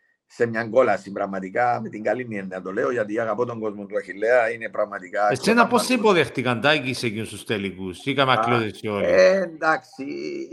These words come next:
Speaker 1: πραγματικά με στεναχωρούσαν, γιατί με έβριζαν, εμένα, την οικογένεια μου, λες και δεν είχα ιστορία στον Αχιλλέα, ε, ου-, και το παραπάνω δεν ανεγνώριζαν τότε, τώρα γνωρίζουν όλοι, ε, το γιατί έφυγα.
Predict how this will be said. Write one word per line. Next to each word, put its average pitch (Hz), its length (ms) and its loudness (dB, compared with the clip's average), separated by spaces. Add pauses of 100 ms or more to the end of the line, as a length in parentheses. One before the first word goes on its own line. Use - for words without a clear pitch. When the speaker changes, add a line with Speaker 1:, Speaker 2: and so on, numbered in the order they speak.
(200)
Speaker 1:
πραγματικά 139 560 2
με 139 80 -4
στεναχωρούσαν, 120 680 -6
γιατί 123 280 -2
με 110 80 -6
έβριζαν, 143 540 -6
εμένα, 120 320 -10
την 139 120 -16
οικογένεια 131 540 -6
μου, 151 260 -18
λες 139 220 -6
και 147 140 -14
δεν 135 160 -8
είχα 120 240 -8
ιστορία 107 560 -6
στον 107 240 -12
Αχιλλέα, 120 600 -2 (560)
ε, 120 440 2 (140)
ου-, 170 220 -2 (180)
και 135 140 -2
το 127 140 -4
παραπάνω 156 840 -2
δεν 143 240 -2
ανεγνώριζαν 143 1000 -4 (240)
τότε, 101 480 2
τώρα 127 220 2
γνωρίζουν 123 580 -4
όλοι, 104 380 -4 (680)
ε, 120 220 0
το 127 120 -2
γιατί 123 260 2
έφυγα. 196 420 -4